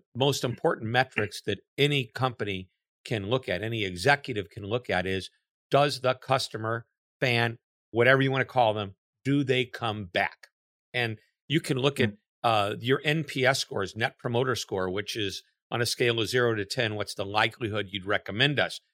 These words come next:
Speaker 1: Uh, what's your basic customer satisfaction scores?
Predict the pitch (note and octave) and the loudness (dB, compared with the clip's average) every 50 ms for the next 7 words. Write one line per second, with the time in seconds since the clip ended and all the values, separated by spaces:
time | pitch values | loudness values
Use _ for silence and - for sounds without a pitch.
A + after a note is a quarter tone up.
0 | _ _ _ _ - - G#2+ G#2+ B2 D3 C#3+ - - C3 A2+ G2+ F2 - B2 C3 | _ _ _ _ -2 0 2 4 4 2 2 2 0 0 0 0 0 0 -2 -2
1 | - - A#2+ - - - B2+ B2+ - - A#2+ A2+ G#2 - - B2+ A2+ G#2+ - - | -2 -4 -6 -6 -4 -2 -2 -2 -2 -4 -6 -8 -4 0 4 4 4 2 0 0
2 | - C3+ C3+ C3 - - A2+ G2+ F2+ - - - G2 F2 D#2+ | 2 4 4 4 2 -4 -6 -6 -6 -8 -6 -4 -4 -4 -4